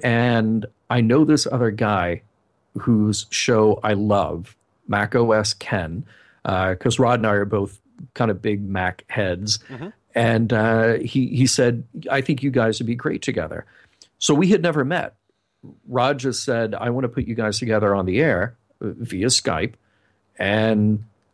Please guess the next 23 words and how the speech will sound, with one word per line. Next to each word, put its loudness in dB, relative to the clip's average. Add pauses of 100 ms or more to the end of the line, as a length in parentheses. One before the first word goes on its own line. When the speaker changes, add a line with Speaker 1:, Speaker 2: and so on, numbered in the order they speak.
Speaker 1:
see 0
what 2
happens." -4 (560)
And 2
we 6
spent 2
a 0
few 0
months 2
trying 0
to 0
hammer 0
out 0
a -6
format, -6
trying -2
to -2
figure -2
out -2
what 2
is 0
the 0
right 0